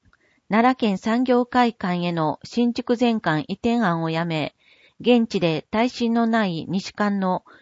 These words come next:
百六十四床だけを建て替えする考えはないのか。答え。本市が取り組むべき行財政計画を確実に見極めた上で、再度の将来見通しの検証が必要である。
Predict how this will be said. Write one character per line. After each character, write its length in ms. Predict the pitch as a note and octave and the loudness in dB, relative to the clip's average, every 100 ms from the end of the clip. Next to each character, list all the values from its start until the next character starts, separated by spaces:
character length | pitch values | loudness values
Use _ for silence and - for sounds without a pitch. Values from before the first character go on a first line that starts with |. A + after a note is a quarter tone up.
| _ | _
百 300 | G3+ G#3 B3+ | -6 -4 0
六 260 | B3+ B3+ | 0 0
十 180 | B3 G3+ | -4 -2
四 180 | F#3 A3+ | 0 0
床 240 | A#3+ F#3+ | 0 -2
だ 140 | F3 E3+ | 0 -2
け 180 | - F#3+ | 0 2
を 160 | C3+ | 0
建 160 | - F3+ | -4 -6
て 100 | A3 | -4
替 160 | A3+ | 0
え 60 | G#3+ | 0
す 140 | - | 0
る 100 | G#3 | -2
考 320 | E3+ F#3 G3 F#3 | -2 -4 0 0
え 120 | E3+ | 0
は 100 | D3+ | -2
な 160 | D#3+ F3+ | -2 -2
い 80 | |
の 140 | E3+ D3 | -2 -4
か。 260 | C#3 C3+ - _ _ _ _ _ | -4 -6 -8 _ _ _ _ _
答 340 | - G#3+ A#3 G3 | -10 0 2 2
え。 180 | E3+ - _ _ _ _ | 0 -6 _ _ _ _
本 240 | B3 B3+ | -2 0
市 160 | A#3+ G#3 | 0 0
が 160 | F3+ | 2
取 240 | - G#3+ A#3 | 2 0 0
り 40 | |
組 200 | - A#3 | 0 -2
む 60 | G#3+ | 0
べ 120 | F#3+ | -2
き 320 | - E3 D#3 - | -4 -4 -4 -2
行 240 | G#3+ A3 | 2 2
財 260 | B3 A3 A#3 | 2 2 0
政 320 | - A#3+ A#3+ | 0 0 0
計 180 | A#3+ A3+ | 0 0
画 180 | A3 F3+ - | 0 -4 -2
を 180 | E3 D#3 | -2 -2
確 320 | - F#3+ A#3+ | -4 -4 -2
実 260 | A3+ A#3 A#3 | -4 -2 0
に 140 | A#3 | 2
見 120 | A3 | 0
極 200 | A3 A3 A3+ | 0 0 0
め 100 | G#3 | 0
た 200 | F3+ E3 | 0 0
上 160 | F3 | -2
で、 260 | E3 D#3+ - _ - - | 0 -2 -4 _ -20 -20
再 300 | - B3+ A#3 | -6 0 2
度 120 | A3 | 0
の 140 | F3 E3 | -2 -4
将 280 | - A#3+ A3+ | 0 2 2
来 160 | F3+ | 0
見 140 | E3 E3+ | -2 -4
通 220 | A3+ A#3 | -2 -2
し 120 | - | -2
の 100 | A3 | -6
検 280 | - G#3+ A3+ | -4 -6 -4
証 200 | G#3 G3 | -4 -2
が 100 | A3+ | -4
必 240 | - - | -6 -4
要 140 | F3 E3+ | -2 -2
で 120 | D3+ | -2
あ 120 | D3+ | -4
る。 180 | D3 | -6